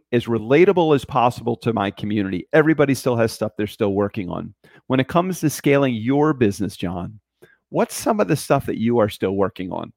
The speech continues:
Let them answer that question.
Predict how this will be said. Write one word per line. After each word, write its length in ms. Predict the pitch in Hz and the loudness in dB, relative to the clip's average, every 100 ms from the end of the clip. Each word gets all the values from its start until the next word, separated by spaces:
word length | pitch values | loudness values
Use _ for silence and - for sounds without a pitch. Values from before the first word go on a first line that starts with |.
| _ _ _ _ _ _ _ _ - | _ _ _ _ _ _ _ _ -4
Let 160 | 113 - | -2 2
them 160 | 113 | 2
answer 320 | 110 120 - | 4 2 4
that 240 | 127 120 - | 4 4 2
question. 560 | 123 127 - 160 185 | 2 2 0 -4 -4